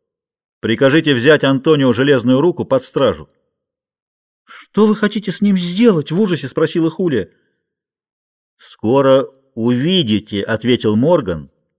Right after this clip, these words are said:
в ярости от того, что дал себя обмануть, и чувствуя своё унижение перед торжествующим Бродели. «Сеньор, сеньор, что хотите вы сделать с Антонио?» — повторила Хулия, придя в отчаяние от суровости адмирала.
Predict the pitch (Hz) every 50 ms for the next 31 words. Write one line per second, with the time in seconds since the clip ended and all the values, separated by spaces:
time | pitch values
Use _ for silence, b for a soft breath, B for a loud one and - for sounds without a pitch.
0 | _ _ _ _ _ _ _ _ _ _ - 101 92 95 101 160 156 135 107 95
1 | - - - 110 95 - - 127 131 127 - - 123 107 131 139 120 - - 120
2 | 107 120 110 101 92 107 120 143 175 214 208 214 - - _ _ _ _ _ _
3 | _ _ _ _ _ _ - 151 147 - - 214 220 - - - 175 190 185 -
4 | 180 185 196 202 196 185 175 165 170 143 107 131 190 233 240 214 202 196 170 151
5 | - 170 160 160 156 160 - 170 151 123 135 151 143 - 147 175 202 196 175 -
6 | - 180 165 131 127 156 180 160 156 147 120 98 90 80 - _ _ _ _ _
7 | _ _ _ _ _ _ _ _ _ _ _ _ _ _ _ _ _ - - 160
8 | 170 175 165 147 113 - _ _ _ _ _ _ _ - - 165 165 170 180 175
9 | 151 123 - - 202 185 - 202 185 196 - 202 185 190 165 156 175 214 196 175
10 | 147 - 170 175 180 - 208 190 175 143 123 117 - - - - 156 156 165 156
11 | 139 - - 175 202 214 185 151 135 - 139 135 135 160 156 160 156 156 - -
12 | - - 190 214 220 220 214 202 208 196 170 160 165 160 - - 190 190 185 160
13 | 139 120 - - 147 139 143 156 151 143 127 107 90 -